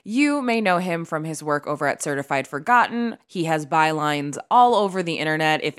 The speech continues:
there is a horror publication, chances are you've read his work somewhere. Writer, podcaster, friend of yours and ours, Mister Matt Donato.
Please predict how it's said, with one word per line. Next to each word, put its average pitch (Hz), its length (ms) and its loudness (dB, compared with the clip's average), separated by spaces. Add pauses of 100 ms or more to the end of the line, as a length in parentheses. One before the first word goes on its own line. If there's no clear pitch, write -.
there 220 220 2
is 196 220 2
a 165 120 4
horror 175 320 -2
publication, 151 960 -2
chances 185 460 -4
are 160 200 4
you've 160 460 -4
read 156 180 2
his 147 220 -4
work 135 260 -6
somewhere. 156 640 -2 (460)
Writer, 220 480 4
podcaster, 175 840 -2 (280)
friend 214 520 0 (100)
of 156 160 -2
yours 165 520 -4
and 285 280 -4
ours, 156 580 -2 (180)
Mister 180 400 -4
Matt 135 260 0
Donato. 139 600 -4